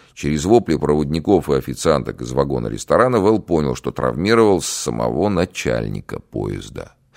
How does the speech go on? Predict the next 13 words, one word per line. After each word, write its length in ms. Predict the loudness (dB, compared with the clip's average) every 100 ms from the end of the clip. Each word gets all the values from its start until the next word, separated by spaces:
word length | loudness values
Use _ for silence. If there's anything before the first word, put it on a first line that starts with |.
| -20 -16
Сначала 500 | -2 0 4 4 6
из 160 | 4 2
его 240 | 4 4
рта 340 | 4 4 4
выковыряли 760 | 4 4 2 4 2 4 4 0
часть 360 | -2 2 2 2
ботинка 580 | -2 -4 -2 -2 0 -2
с 100 | -2
откушенным 600 | -4 -4 -6 -4 -4 0
пальцем 460 | 2 2 0 -2
и 40 | 0
вернули 380 | 0 0 0 0
владельцу, 800 | 4 4 4 0 -2 -2 -8